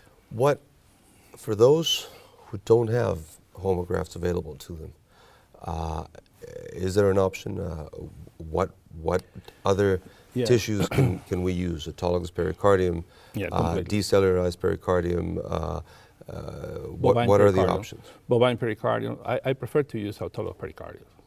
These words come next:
Speaker 2: because it's a patient pericardium, it's more flexible. Autologous pericardium is the best. Bovine pericardium could be. Dacongraph, I don't like to do that. Some, some surgeons do that, but I don't like because they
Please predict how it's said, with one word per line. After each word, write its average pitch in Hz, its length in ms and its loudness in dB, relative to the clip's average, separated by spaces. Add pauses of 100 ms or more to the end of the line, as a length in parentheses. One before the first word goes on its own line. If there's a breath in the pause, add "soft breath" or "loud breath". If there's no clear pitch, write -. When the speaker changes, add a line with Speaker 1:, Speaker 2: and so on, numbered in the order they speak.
(100)
Speaker 2:
because - 360 -16
it's 98 120 -14
a 110 40 -20
patient 110 400 -8
pericardium, 110 480 -8
it's 104 180 -16
more 101 140 -10
flexible. 98 560 -10 (420 loud breath)
Autologous 117 400 -2
pericardium 110 300 -8
is - 60 -16
the - 60 -12
best. 110 360 -6 (120)
Bovine 117 440 0
pericardium 104 380 -4
could 110 180 -10
be. 113 180 -12 (1000 loud breath)
Dacongraph, 135 920 -2
I 107 80 -4
don't 107 200 -6
like 107 300 -6
to 123 100 -8
do 123 140 -6
that. 117 320 -8
Some, 110 300 -10 (100)
some 117 380 -8
surgeons 123 420 -6
do 120 140 -4
that, 113 260 -4
but 107 140 -8
I 107 80 -8
don't 107 160 -8
like 107 280 -6
because 110 360 -12 (340)
they 110 340 -2